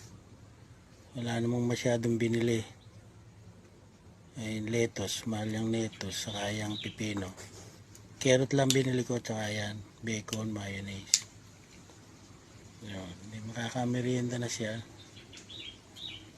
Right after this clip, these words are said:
Oh. Diba, mga kahardin? Ibig sabihin, nakakamenos tayo.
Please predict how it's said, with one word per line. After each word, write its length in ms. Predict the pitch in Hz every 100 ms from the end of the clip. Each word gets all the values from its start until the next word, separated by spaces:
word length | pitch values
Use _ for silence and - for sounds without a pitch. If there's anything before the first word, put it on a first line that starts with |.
| -
Oh. 320 | 117 104 101 95 - - - - - - - - - - - - - 117
Diba, 320 | 110 123 131
mga 160 | 120 113
kahardin? 560 | 110 107 107 113 117 107 - - - - - - - - - - - -
Ibig 80 | -
sabihin, 580 | 131 139 127 117 113 117 110 - 131
nakakamenos 720 | 127 127 131 123 120 113 -
tayo. 400 | 107 101 117